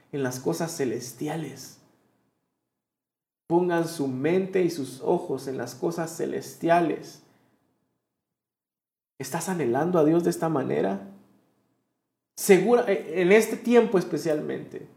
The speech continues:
de, de, de, de pandemia, del virus, de la cuarentena, hasta el más incrédulo ha orado. Es increíble cómo personas que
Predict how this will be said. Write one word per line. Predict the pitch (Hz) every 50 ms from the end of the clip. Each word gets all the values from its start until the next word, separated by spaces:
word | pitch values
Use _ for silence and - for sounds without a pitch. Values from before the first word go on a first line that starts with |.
| _ _ _
de, | - - 135 131 131
de, | 135 135 123 -
de, | - - 127
de | - - - 139
pandemia, | 135 - 127 131 135 135 170 190 202 202 202 202 202 202 196 196 196 - - - - -
del | 139 139 131 127 135
virus, | 131 151 190 214 214 208 208 202 196 190 170 139
de | 139 135
la | 135 120 127
cuarentena, | 123 - - 135 127 127 131 170 190 196 202 202 196 196 - - - - - -
hasta | 143 160 151 - - 160
el | 151 151
más | 156 185 208 202 214
incrédulo | 226 220 202 185 190 202 202 196 185 175 170 156
ha | 151
orado. | 143 139 131 110 92 - - - - - - _ _ _ _ _ _ _ _ _
Es | - 156 151
increíble | 190 190 185 175 170 160 170 185 196 196 185
cómo | 185 180 175 175 175 170 165 165 - - - - _
personas | - 156 147 147 - 180 185 185 196 185 180 - -
que | 175 156 143 135 - - -